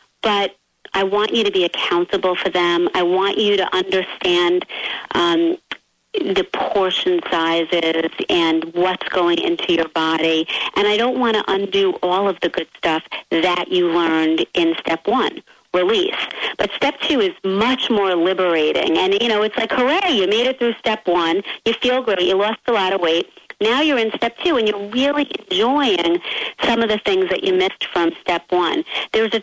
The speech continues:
ton of recipes, so you're never suffering. Everything is interesting, and if you don't feel like cooking, we have, um, portable meals, meals with three ingredients or less.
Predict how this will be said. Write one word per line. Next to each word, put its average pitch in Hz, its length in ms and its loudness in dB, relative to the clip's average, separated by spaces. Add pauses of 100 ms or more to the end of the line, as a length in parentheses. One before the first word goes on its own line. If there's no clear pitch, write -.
ton 269 580 0
of 190 180 -2
recipes, 165 640 0 (120)
so 196 100 2
you're 196 260 2
never 208 340 0
suffering. 170 460 0
Everything 196 340 0
is 170 120 2
interesting, 175 800 0
and 165 160 0 (280)
if - 100 -2
you 196 80 4
don't 214 220 -2
feel 196 240 0
like 220 200 0
cooking, 240 460 0 (320)
we 214 160 4
have, 190 560 0
um, 175 320 0
portable 214 580 0
meals, 196 500 2 (300)
meals 202 300 2 (120)
with 196 200 2
three 202 260 2
ingredients 190 680 2
or 190 80 2
less. 180 420 0